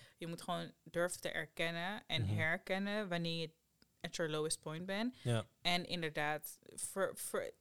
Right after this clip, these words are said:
Speaker 1: ja, ik weet niet, voor mij werken verschillende dingen. Als ik op dat punt kom waarbij ik denk, "Oké,
Speaker 2: Ja.
Speaker 1: it's like going down." Dan probeer ik ook gewoon dingen op te schrijven. Hoe voel ik me? Waarom voel ik me zo? Wat kan ik veranderen? Hoe kan ik het
Speaker 2: Mhm.
Speaker 1: aanpakken?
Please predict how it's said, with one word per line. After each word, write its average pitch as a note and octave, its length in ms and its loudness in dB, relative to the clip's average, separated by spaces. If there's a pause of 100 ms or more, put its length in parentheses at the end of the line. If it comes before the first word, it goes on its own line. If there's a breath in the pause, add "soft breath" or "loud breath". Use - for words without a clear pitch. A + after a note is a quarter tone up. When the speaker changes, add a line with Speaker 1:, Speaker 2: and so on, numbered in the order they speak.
Speaker 1:
ja, G#3+ 120 -2
ik G#3+ 80 -8
weet A#3+ 100 2
niet, A3+ 120 2
voor G3+ 140 -2
mij G3 220 4
werken F#3 280 0
verschillende G3 440 -2
dingen. F#3 300 -2
Als F3 180 0
ik F3+ 160 -4
op - 100 -8
dat F3+ 180 0
punt F#3 220 -2
kom F3+ 100 -4
waarbij E3 240 0
ik D#3 100 -6
denk, D#3+ 200 -8
"Oké, D3 440 -8 (360)
Speaker 2:
Ja. A2 200 2
Speaker 1:
it's F#2+ 140 -2
like D3+ 340 -6 (560 loud breath)
going D#3 240 -4
down." F3+ 300 -4 (440 loud breath)
Dan F3 640 4
probeer F3+ 240 4
ik E3+ 100 2
ook E3+ 100 -2
gewoon E3+ 180 -8
dingen D#3+ 200 -4
op - 140 -6
te F#3+ 80 -6
schrijven. E3+ 380 -2
Hoe G3 160 2
voel F#3+ 220 -2
ik F#3 60 -4
me? F3 100 -4
Waarom E3 240 2
voel F#3 160 -4
ik F3+ 120 0
me E3 120 -2
zo? D#3+ 200 0
Wat E3+ 200 2
kan E3+ 160 -4
ik E3+ 120 -8
veranderen? D3+ 600 -4
Hoe E3 200 -2
kan D#3+ 160 0
ik A2 60 2
het G#2 120 2
Speaker 2:
Mhm. G#2+ 80 0
Speaker 1:
aanpakken? - 540 -6